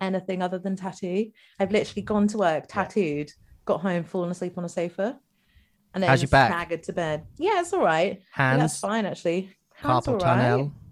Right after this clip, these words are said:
Speaker 2: Good.
Speaker 1: No, I'm okay. I think I've had a nice little four months of recuperation.
Speaker 2: You got a,
Speaker 1: Oh, well,
Speaker 2: got
Speaker 1: something shitty happened to my friend this week. We'll talk about this briefly.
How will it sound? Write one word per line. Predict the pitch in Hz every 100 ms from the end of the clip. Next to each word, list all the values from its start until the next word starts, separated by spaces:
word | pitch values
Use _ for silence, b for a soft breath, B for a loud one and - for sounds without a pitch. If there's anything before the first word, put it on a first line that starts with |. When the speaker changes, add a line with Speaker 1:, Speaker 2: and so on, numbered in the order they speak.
| - - - -
Speaker 2:
Good. | 415 466
Speaker 1:
No, | 403 285
I'm | 339 370
okay. | - 381 440 214 190 190
I | _ _ _
think | 359
I've | -
had | 277
a | 247
nice | 233 254
little | 247 202 208
four | - 214
months | 214 208 -
of | 190
recuperation. | 214 226 214 214 277 320 - 165 165 185 - _ _ _ _ _
Speaker 2:
You | 120
got | 151 135
a, | -
Speaker 1:
Oh, | 202
well, | 190
Speaker 2:
got | 208
Speaker 1:
something | 233 233
shitty | 233 190 226
happened | 202 208 202
to | 196
my | 175
friend | 175 175
this | 170 -
week. | 156 165 233 208 - _ B B B B
We'll | 180
talk | 196
about | 185 160
this | 165
briefly. | - 165 165 - 117 208